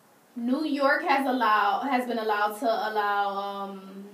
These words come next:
outdoor graduations. And my students were very sad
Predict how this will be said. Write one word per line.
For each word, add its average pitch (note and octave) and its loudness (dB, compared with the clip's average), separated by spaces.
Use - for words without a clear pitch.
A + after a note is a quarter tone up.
outdoor G#3+ 2
graduations. F#3+ -6
And C4+ 2
my C4 2
students E4+ 2
were C#4 0
very B3+ 2
sad G#3 -2